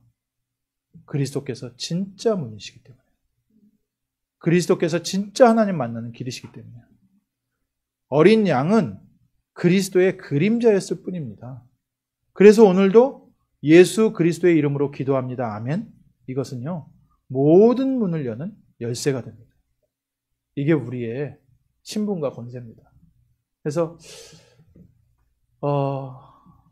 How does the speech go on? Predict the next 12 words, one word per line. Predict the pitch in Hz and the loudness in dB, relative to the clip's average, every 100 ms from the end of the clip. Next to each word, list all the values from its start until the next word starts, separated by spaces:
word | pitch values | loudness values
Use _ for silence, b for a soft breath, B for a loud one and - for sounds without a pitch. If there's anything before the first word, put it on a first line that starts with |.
| _ _ _ _ | _ _ _ _
우리의 | 139 160 165 | -4 0 0
모습이 | 135 131 160 | -2 -4 -6
좀 | 170 151 | -6 -8
부족할 | - 131 147 156 | -8 -6 -2 -2
때는, | 151 139 131 139 139 120 | -2 -6 -6 -6 -6 -8
기도할 | - 127 143 135 131 | -12 -4 -2 -2 -4
때 | 131 131 135 113 110 - _ _ _ | -4 -2 -4 -6 -10 -20 _ _ _
하나님 | _ 156 151 | _ -4 -4
앞에 | 143 | -4
어떻게 | 143 113 147 | -4 -4 -6
기도합니까? | 139 143 127 113 - 131 123 110 - - _ _ _ _ _ _ _ _ | -4 -4 -6 -8 -8 -6 -6 -10 -20 -20 _ _ _ _ _ _ _ _
"하나님, | - 156 143 139 117 | -8 -6 -4 -6 -10